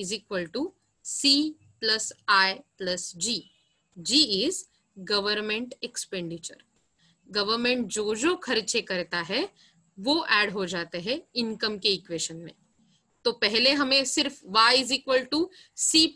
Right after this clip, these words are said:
plus I मिला था जब two sector economy थी, two sector में क्या थे, Firms थे, household थे, ये दो चीजें थी। अब जब government third add हो चुका है,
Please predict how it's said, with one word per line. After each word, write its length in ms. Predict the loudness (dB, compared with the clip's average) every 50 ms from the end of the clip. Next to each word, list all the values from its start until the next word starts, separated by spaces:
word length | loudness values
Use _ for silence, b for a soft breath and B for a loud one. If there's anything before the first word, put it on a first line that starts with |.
| _
plus 240 | 2 2 2 2 0 2 4
I 180 | 4 4 4
मिला 280 | 4 2 4 4 2 2
था 160 | 4 2 2
जब 240 | 2 2 0 -2 -2 _ _
two 140 | 0 0 2
sector 440 | 2 2 2 0 2 _ 2 4
economy 480 | 4 2 2 2 4 4 4 2 2 0
थी, 320 | 2 2 0 0 0 b b b b b b _ _ _ _ _ _
two 160 | 2 2 2
sector 400 | 4 4 2 0 4 2 2 4
में 160 | 4 0 -2 0
क्या 160 | 0 0 0
थे, 240 | 0 -2 -2 -2 -2
Firms 720 | -4 _ _ 2 4 4 4 4 2 0 0 -2 -4 -4 -2
थे, 80 | 0 0 0 -2 -6 _ _ _
household 540 | 2 4 4 4 4 2 -2 -2 -2 -4 -6 -12
थे, 100 | -14 -16 -16 _ _ _ _ _ -2
ये 60 | -2
दो 420 | 0 2 0 2 2 0 -2 -6 _ _ -6
चीजें 300 | -4 -4 -4 -4 -6 -8
थी। 220 | -12 -16 -18 _ b b b b b b
अब 140 | -6 -4 0
जब 240 | 0 0 -2 0 0
government 640 | 2 2 4 4 4 4 4 2 2 0 0 -4
third 260 | -2 2 4 6 6 6
add 240 | 6 4 4 2
हो 180 | 0 -2 -4 -8
चुका 320 | -8 -8 -12 -8 -6 -6
है, 260 | -2 0 0 0 0